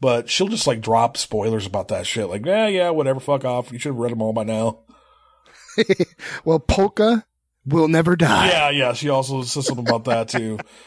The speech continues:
Speaker 1: Oh wait, but isn't, wait, 'cause Butters is actually in the show, but it just does, he's not the same Butters, I guess, from the, from the book series. But Butters is, like, the M E, right?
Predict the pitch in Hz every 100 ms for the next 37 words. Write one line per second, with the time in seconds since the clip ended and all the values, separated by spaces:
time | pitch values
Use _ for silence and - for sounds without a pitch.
0 | - _ - 165 180 156 - 185 220 -
1 | 170 139 156 139 233 254 165 180 165 170
2 | 147 123 - 190 151 139 147 147 160 170
3 | 151 151 160 151 147 156 139 143 135 131
4 | 131 127 127 123 117 107 - - - -
5 | _ 143 123 117 110 104 98 - 127 160
6 | - 120 110 110 113 151 143 135 127 135
7 | 139 170 98 107 147 -